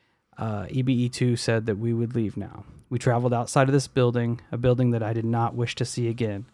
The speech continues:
I saw the dark side of this civilization. The Ebens are not the humane civilization that we thought they were, but I must say that they did not hide anything from us.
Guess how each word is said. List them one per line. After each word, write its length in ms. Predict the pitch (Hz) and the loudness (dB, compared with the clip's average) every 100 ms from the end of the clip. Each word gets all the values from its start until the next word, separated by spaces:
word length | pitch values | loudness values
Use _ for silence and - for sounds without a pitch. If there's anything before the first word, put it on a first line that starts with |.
| _ - - - | _ -20 -20 -8
I 80 | 113 | -4
saw 220 | 117 113 | 0 0
the 80 | 113 | 2
dark 240 | 117 120 - | 0 -2 2
side 260 | 135 127 | 4 4
of 60 | 123 | 2
this 100 | 120 | 0
civilization. 800 | - 120 120 117 113 110 104 107 - _ - | 0 2 2 0 -2 -4 -8 -10 -14 _ -8
The 280 | 110 135 | -2 2
Ebens 300 | 139 127 127 - - - | 4 2 0 -4 -20 -6
are 180 | 123 | -2
not 320 | 123 127 135 139 | 2 2 2 0
the 60 | |
humane 440 | 127 135 127 135 135 | 0 4 4 4 4
civilization 760 | 135 131 151 123 120 - 120 | 4 6 6 6 2 2 0
that 100 | 113 | 0
we 80 | 120 | -2
thought 280 | - 107 - | -2 -2 -4
they 80 | 107 | -6
were, 380 | 120 117 104 - - - - - - | -4 -2 -4 -12 -20 -20 -20 -14 -2
but 100 | 117 | 2
I 60 | |
must 280 | 117 127 123 | 4 4 4
say 200 | - 123 | 4 4
that 160 | 113 107 | 4 0
they 100 | 117 | 0
did 120 | 117 | 2
not 220 | 120 123 | 0 0
hide 220 | - 127 | 2 2
anything 360 | 123 117 113 107 | 2 0 -2 -4
from 220 | 101 104 | -6 -8
us. 300 | 95 - - | -8 -10 -16